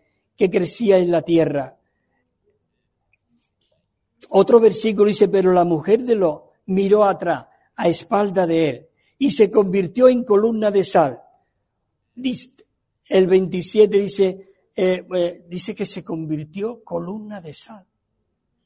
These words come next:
Realmente, hoy nosotros, ahora lo leeremos el versículo, en Mateo nos dice que somos la sal de la tierra. Es decir, que nosotros tenemos que ponernos en las manos del Señor diaria y continuamente, y Señor, "Señor,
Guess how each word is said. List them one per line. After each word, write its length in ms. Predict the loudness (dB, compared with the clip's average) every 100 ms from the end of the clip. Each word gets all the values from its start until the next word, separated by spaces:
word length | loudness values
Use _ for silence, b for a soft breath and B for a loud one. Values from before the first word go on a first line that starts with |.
| _ _ -10
Realmente, 840 | -2 -2 -2 -6 -10 -6 -8 -8 _ _ -6
hoy 320 | 0 0 0
nosotros, 680 | -6 -8 -8 -8 -10 -18 _ _ _ _ _ _ -4
ahora 240 | -2 0
lo 160 | 0 0
leeremos 420 | -2 -2 -2 -4
el 60 | -4
versículo, 480 | -6 -8 -6 -4
en 120 | -4 -4
Mateo 320 | -6 -4 -4
nos 180 | -6 -8
dice 280 | -12 -12
que 100 | -12
somos 360 | -14 -12 -12 -12
la 100 | -12
sal 360 | -14 -14 -18 -12
de 100 | -12
la 120 | -12
tierra. 500 | _ -20 -20 _ _ _ _ _ _ _ _ _ _ -4
Es 120 | -2
decir, 320 | -2 -4 -8
que 400 | -6 -6 -6 _ _ -8
nosotros 680 | -4 -4 -6 -6 -6 -8
tenemos 360 | -8 -8 -8 -8
que 100 | -10
ponernos 440 | -8 -8 -8 -10
en 60 | -10
las 140 | -10
manos 240 | -12 -12 -12
del 140 | -12
Señor 360 | -12 -8 -6 -6
diaria 420 | -6 -6 -2 -4
y 40 |
continuamente, 800 | -6 -12 -12 -8 -6 -4 -6 -8
y 40 | -14
Señor, 300 | -8 -6 -8
"Señor, 500 | -8 -6 -4 -4